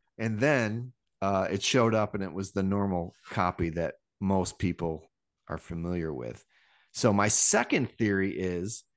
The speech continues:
maybe at that time, nineteen ninety-six, I don't know. I mean, I'm just speculating here. What if they were, if you ordered it online,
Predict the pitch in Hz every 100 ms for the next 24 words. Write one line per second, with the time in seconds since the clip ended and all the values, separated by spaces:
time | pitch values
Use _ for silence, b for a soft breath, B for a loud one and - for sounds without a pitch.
0 | _ _ 98 131 196 185 156 - 135 135
1 | 117 98 95 101 139 151 _ _ 90 98
2 | 117 135 123 123 120 - - 92 90 -
3 | - 98 113 131 104 98 98 95 98 -
4 | 101 95 98 110 101 - 95 87 87 87
5 | 85 82 90 87 - _ - 95 135 190
6 | - 147 139 123 113 104 - 98 113 135
7 | 131 131 135 127 127 - 113 113 110 117
8 | 110 104 110 123